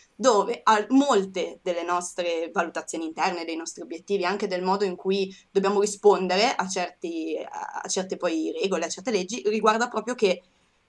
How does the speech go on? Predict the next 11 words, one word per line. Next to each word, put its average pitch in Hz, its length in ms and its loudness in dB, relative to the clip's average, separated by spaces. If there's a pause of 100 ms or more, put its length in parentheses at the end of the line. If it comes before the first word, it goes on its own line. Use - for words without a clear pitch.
(120)
quello 262 420 4
che 202 120 0
facciamo 208 540 4
deve 196 200 4
avere 190 500 2
il 233 180 -6
più 233 160 -8
possibile 185 360 -4
un 185 60 -4
impatto 180 280 -4
positivo 180 680 -6